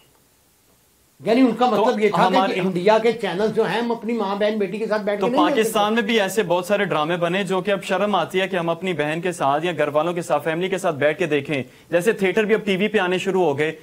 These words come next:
Speaker 2: Theater में आप देखें किस तरह की जुबान इस्तेमाल की जाती है। एक दौर था सुहेल अहमद साहब जैसे और दीगर भी लोग काम करते रहे, चंद जैसे, तो आपने देखा उन्होंने बड़ी अच्छी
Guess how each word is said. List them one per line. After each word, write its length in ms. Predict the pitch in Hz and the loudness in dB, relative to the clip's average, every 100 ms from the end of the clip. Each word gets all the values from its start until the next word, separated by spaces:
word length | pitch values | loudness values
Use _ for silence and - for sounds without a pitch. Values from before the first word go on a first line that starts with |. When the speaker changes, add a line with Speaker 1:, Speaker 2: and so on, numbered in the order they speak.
| - - | -20 -4
Speaker 2:
Theater 240 | 151 143 175 | -2 0 0
में 100 | 185 | 0
आप 100 | 175 | 0
देखें 280 | 175 175 185 | -2 -2 -2
किस 160 | 180 | -2
तरह 160 | 196 190 | 0 0
की 100 | 185 | 0
जुबान 360 | 151 127 143 | 0 0 0
इस्तेमाल 360 | 170 175 170 170 | -2 -2 -2 -2
की 120 | 170 | -2
जाती 260 | 160 151 180 | 0 0 0
है। 60 | |
एक 120 | 175 139 | 0 2
दौर 200 | 165 175 | 0 2
था 220 | 185 170 | 0 0
सुहेल 260 | 165 147 | 2 2
अहमद 180 | 156 170 | 2 0
साहब 220 | 170 170 | -2 0
जैसे 380 | 156 147 160 156 - - - | 0 0 -2 -6 -8 -20 -6
और 340 | 139 143 143 156 | 0 0 2 0
दीगर 320 | 143 175 190 | 0 0 -2
भी 140 | 180 | 0
लोग 220 | 180 180 | 0 0
काम 220 | 170 160 170 | 0 0 0
करते 300 | 175 - 165 | -2 0 0
रहे, 280 | 156 151 | 0 0
चंद 360 | 147 151 160 170 | -2 -2 -2 0
जैसे, 320 | 151 139 160 151 - | 0 0 -4 -4 -2
तो 340 | 151 151 170 156 | 2 2 2 0
आपने 260 | 156 160 | -2 0
देखा 240 | 175 180 202 | -2 -2 -2
उन्होंने 240 | 208 208 | -2 0
बड़ी 180 | 175 185 | 2 2
अच्छी 360 | 175 208 208 | 2 -2 -6